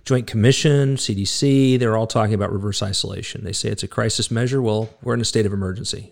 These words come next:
We're, <laughs> we're, we're, multiple states have been declared disaster areas. I don't know how you define crisis anymore, but when you're at a crisis level, it's okay to use masks on people, even if they're homemade,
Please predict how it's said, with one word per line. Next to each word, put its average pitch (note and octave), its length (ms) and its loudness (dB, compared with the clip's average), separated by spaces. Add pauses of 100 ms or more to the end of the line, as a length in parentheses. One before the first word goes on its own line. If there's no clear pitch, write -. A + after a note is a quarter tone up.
We're, A2 220 -4
<laughs> - 40 -14
we're, A2+ 280 0
we're, C#3+ 140 4 (440)
multiple C#3+ 400 6
states C3 260 4
have A#2 60 -2
been A2+ 140 4
declared A2+ 300 0
disaster A#2+ 500 4
areas. A2 180 4
I A#2 120 0
don't C#3+ 100 2
know D3 100 2
how C3 120 0
you C3+ 100 4
define A#2 320 2
crisis A2+ 400 -2
anymore, A2+ 420 2
but G#2+ 220 0
when A2 140 0
you're A#2+ 160 2
at D3 80 2
a D3 40 -4
crisis C#3+ 440 0
level, G#2 240 0
it's G#2 100 -2
okay A#2 260 0
to A2 80 2
use G#2+ 200 0
masks G#2 320 -2
on G2 100 -4
people, G2+ 380 -4
even A2 180 -2
if G2+ 80 -2
they're G#2+ 120 -2
homemade, G2 420 -4